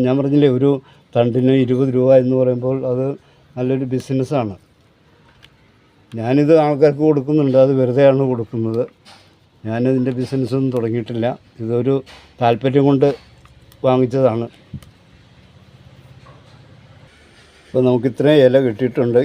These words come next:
ഇനി നമുക്കിത് അരിഞ്ഞെടുക്കാം. ഇതിൻ്റെ ഇല സോഫ്റ്റ് ആണെങ്കിലും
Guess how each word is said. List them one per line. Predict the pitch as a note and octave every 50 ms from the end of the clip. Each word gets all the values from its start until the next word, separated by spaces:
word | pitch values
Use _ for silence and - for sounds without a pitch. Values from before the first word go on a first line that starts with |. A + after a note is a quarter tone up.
| C3+ A#2
ഇനി | A#2+ C3 C3 B2 A#2+
നമുക്കിത് | B2 A2+ F#2 B2 A#2+ A#2 A#2+ A#2+ - _ - _ _ _ _ _ _ _ _ - B2
അരിഞ്ഞെടുക്കാം. | A#2 G#2+ G#2+ A2 A#2 B2 A#2+ A2 G2 F2+ - - - _ _ _ _ _ _ _ _ _ _ _ _ _ _ _ _ _ _ _ _ _ _ _ _ _ _ _ _ _ _ _ _ _ -
ഇതിൻ്റെ | B2+ C3 C3+ C#3+ C#3+ C3 B2 A#2+
ഇല | A#2+ A#2+ C#3 D3 D#3 D#3 D#3 D#3 - -
സോഫ്റ്റ് | D3 C#3 C#3 - - - D#3+ D3
ആണെങ്കിലും | C#3 C3+ C3 B2 C3+ C3+ C#3+ C#3+